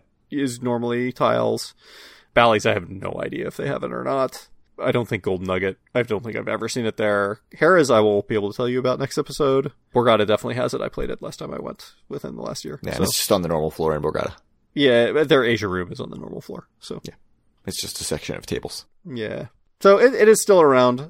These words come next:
Speaker 1: Uh, the one place I can think of that it definitely left was Resorts.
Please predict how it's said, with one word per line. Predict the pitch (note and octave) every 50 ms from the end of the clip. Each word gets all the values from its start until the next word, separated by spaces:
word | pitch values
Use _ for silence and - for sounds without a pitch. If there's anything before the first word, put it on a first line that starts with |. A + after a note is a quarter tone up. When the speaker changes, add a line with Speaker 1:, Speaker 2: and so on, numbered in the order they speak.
| - -
Speaker 1:
Uh, | - C3+ B2+ B2+ B2 A#2+
the | A#2+ C3
one | D3 E3 E3
place | - F3 D3+ - D3+
I | C#3+
can | C#3+ B2+
think | - - C#3+ B2+ -
of | D3 C3+ C3 A#2+
that | C3 A#2+ A2+
it | A2+ -
definitely | A#2+ A2+ - B2 A#2+ A2+ G#2
left | G2+ G2 G2 - -
was | A2 A2+ A2 A2+ A#2+ - - - - - -
Resorts. | D3 C3 C3 - C3 D3 D#3 - - - -